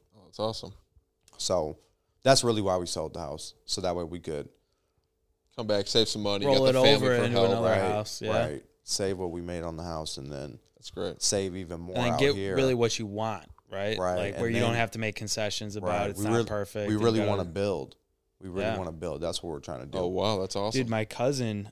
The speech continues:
Speaker 3: just bought a house in fucking South Barrington in, uh, some private neighborhood. So my cousin married th-, this,
Speaker 2: That's
Speaker 3: this
Speaker 2: crazy.
Speaker 3: girl that basically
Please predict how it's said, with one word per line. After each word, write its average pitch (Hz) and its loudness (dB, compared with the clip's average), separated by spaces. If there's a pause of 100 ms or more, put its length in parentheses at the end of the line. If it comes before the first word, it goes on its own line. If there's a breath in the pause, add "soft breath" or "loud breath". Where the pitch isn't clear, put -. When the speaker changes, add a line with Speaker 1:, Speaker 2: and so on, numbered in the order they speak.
Speaker 3:
just 110 -8
bought 110 2
a 101 0
house 104 -2 (260)
in 101 -10 (400)
fucking 113 -8 (240)
South - -2
Barrington 104 -4 (480)
in, 101 -4
uh, 95 0 (260)
some 113 2
private 123 2
neighborhood. 123 0 (480 soft breath)
So - 0
my 101 2
cousin 120 0
married 110 2
th-, 104 -10 (300)
this, 104 0
Speaker 2:
That's 90 -6
Speaker 3:
this 107 -4
Speaker 2:
crazy. 85 -4
Speaker 3:
girl 113 4
that 104 0 (840 soft breath)
basically 135 2